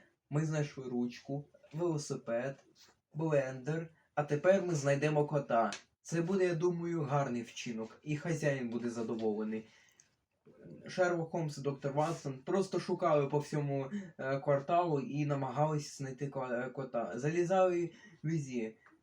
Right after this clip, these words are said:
І вони, м, і вони його шукали, шукали, шукали. І вони до вечора його шукали і нарешті його знайшли. «Ось він. Ай, він дряпається. Давай його кудись покладемо, бо він на мене зараз роздряпає мені все».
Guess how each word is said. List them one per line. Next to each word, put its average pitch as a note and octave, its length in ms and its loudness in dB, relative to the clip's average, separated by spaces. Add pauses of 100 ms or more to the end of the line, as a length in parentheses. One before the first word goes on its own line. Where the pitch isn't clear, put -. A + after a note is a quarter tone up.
І D3 120 -4
вони, G3 380 2
м, D3+ 500 -4
і D3+ 180 -2
вони E3 300 -2
його D#3+ 220 -2
шукали, C#3+ 580 -2
шукали, C#3 540 -4
шукали. D3+ 600 -2 (840)
І E3 140 -2
вони F3 440 2
до D#3+ 160 0
вечора C#3 420 0
його B2 140 -4
шукали D3+ 520 2
і D3 100 0
нарешті D3 440 -2
його C#3 240 0
знайшли. B2+ 600 -4 (580)
«Ось F3 380 2
він. B2 280 -4
Ай, E3+ 300 4
він E3 140 0
дряпається. D3 640 0
Давай F3 300 4
його D#3+ 200 2
кудись D#3 320 -4
покладемо, D#3 640 0
бо C#3+ 160 2
він D#3+ 120 -4
на E3 80 -2
мене E3 220 -2
зараз E3 360 0
роздряпає D3 680 0
мені A2+ 200 -6
все». A2+ 400 -6